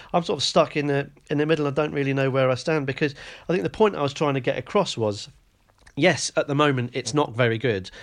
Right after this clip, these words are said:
Yes, at the moment it's not very enjoyable. Yes, it's likely that the manager will go. Yes, it looks apparent that he's not the right man for the job. But in the grand scheme of things, we're looking at a very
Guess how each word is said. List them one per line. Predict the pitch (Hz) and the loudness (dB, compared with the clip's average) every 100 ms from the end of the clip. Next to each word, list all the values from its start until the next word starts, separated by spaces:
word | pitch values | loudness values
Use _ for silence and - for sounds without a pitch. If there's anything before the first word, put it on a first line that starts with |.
| - - | -20 0
Yes, | 160 - | 0 2
at | - | -2
the | 131 | -2
moment | 131 127 117 120 | 0 0 -4 -6
it's | 113 | -4
not | 143 127 | -4 0
very | 123 110 110 | 0 0 -2
enjoyable. | 113 123 117 104 98 95 - - - | 0 0 0 -2 -10 -14 -18 -20 -4
Yes, | 131 143 - - | 0 0 0 -8
it's | 120 - | -6 0
likely | 123 123 117 | 0 0 -4
that | 117 | -4
the | 120 | -2
manager | 117 113 104 110 | 0 -2 -2 -2
will | 107 | -4
go. | 101 110 104 - | -2 -2 -2 -4
Yes, | 117 117 - | -4 -4 -4
it | 120 95 | -12 -10
looks | 147 135 - | -6 -4 -4
apparent | 117 123 113 | -2 0 0
that | 98 | -4
he's | 113 123 | -6 -6
not | - | -6
the | 113 | -2
right | 113 107 | -2 -2
man | 107 | -6
for | 101 | -6
the | 107 | -6
job. | - 113 95 - - - - _ | 0 0 -2 -14 -20 -20 -20 _
But | 160 | -2
in | 151 | -2
the | |
grand | 143 196 180 | 0 0 0
scheme | - 202 | -2 -2
of | 170 | -2
things, | 123 110 | -2 -2
we're | 131 | 0
looking | 160 180 160 | 0 -2 -2
at | 143 | -2
a | 127 | -4
very | 127 185 175 135 127 | 0 0 0 -4 -8